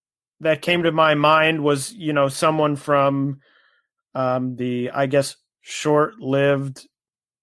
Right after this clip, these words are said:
um, Joint Army in Ice Ribbon, which would have been Syuri.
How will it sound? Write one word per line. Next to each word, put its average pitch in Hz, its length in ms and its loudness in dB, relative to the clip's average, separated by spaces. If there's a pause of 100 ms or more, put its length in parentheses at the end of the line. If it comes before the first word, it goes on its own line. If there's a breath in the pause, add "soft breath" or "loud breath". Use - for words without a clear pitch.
(200)
um, 113 480 -6 (120)
Joint 135 320 0
Army 131 640 0 (160)
in 127 280 -4
Ice 170 360 0
Ribbon, 156 580 4
which 135 180 0
would 135 160 2
have 120 80 0
been 123 220 -2
Syuri. 156 960 4